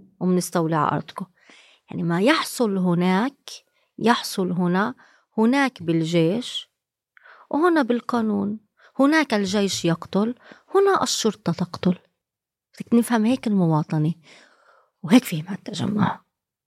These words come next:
التجمع فهمها كآلية استعمار، كآلية سيطرة،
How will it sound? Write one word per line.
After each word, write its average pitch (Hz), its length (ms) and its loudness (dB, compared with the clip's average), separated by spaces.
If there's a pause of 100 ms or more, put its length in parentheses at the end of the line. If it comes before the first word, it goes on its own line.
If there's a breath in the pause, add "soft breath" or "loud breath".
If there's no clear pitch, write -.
(320)
التجمع 240 520 0
فهمها 226 380 0
كآلية 240 920 -2 (220)
استعمار، 202 600 0
كآلية 214 640 -2
سيطرة، 170 800 -2